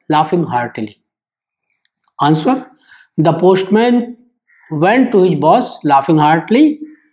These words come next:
when he saw the strange address on the letter,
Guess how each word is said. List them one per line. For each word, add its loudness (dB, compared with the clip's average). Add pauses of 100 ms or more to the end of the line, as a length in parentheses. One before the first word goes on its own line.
(840)
when 2
he 2
saw 0
the -2
strange 0
address -2 (460)
on 2
the 2
letter, -2